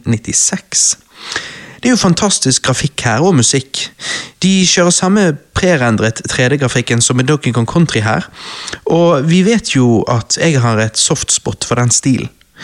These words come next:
Spillet har, eh, vittige karakterer og enda morsommere dialoger. Selve storyen er artig, og dette er det første spillet hvor Mario faktisk samarbeider med Kong Koopa.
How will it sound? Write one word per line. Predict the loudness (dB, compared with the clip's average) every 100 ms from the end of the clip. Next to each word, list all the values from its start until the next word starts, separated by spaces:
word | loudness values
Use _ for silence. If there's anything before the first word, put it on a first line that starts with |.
| -10 -8 -4
Spillet | -2 0 2 2 2 0
har, | 2 2 2
eh, | 2 2 2
vittige | 0 0 0
karakterer | 2 0 2 2 2
og | 2 2 4
enda | 4 4
morsommere | 4 2 0 2 2
dialoger. | 2 2 2 2 -2 -6 -16 -16 -6
Selve | 0 2 2 2 2
storyen | 2 2 2 2 2 2
er | 0
artig, | -2 -4 -2 0 0
og | 2 2 4 2 -2 -12 -14 -8 -2
dette | -2 -2 -2 0
er | 2 4 2 2
det | 0
første | 0 0 -2 -2 -2
spillet | 0 2 2 0
hvor | 2
Mario | 2 4 2 0
faktisk | 0 -2 -2 -2 0
samarbeider | 0 0 2 2 2 0 0
med | -2
Kong | -2 0
Koopa. | 0 -2